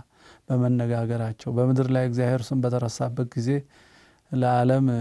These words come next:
ሞዴል፣ አምሳል፣ ምሳሌ፣ ብርሃን ሆነው በመገኘታቸው እግዚአብሔር ልዩ ርስት ሰጥቷቸዋልና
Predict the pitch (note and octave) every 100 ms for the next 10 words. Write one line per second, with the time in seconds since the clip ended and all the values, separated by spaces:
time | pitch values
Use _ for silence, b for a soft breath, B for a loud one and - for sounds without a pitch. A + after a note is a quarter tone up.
0 | A2+ A#2+ - C3+ B2 A#2+ C3 C#3 C#3 A#2+
1 | B2 A2 B2+ C3+ C3+ A2+ - B2 B2 C3
2 | B2 B2 A#2+ C3 A#2+ B2+ B2 A#2+ A#2 A#2
3 | A#2 A#2 B2 - D#3 A#2+ B2+ B2 B2 B2+
4 | C3+ C3 - A#2+ - A#2+ G#2+ B2 A#2 C3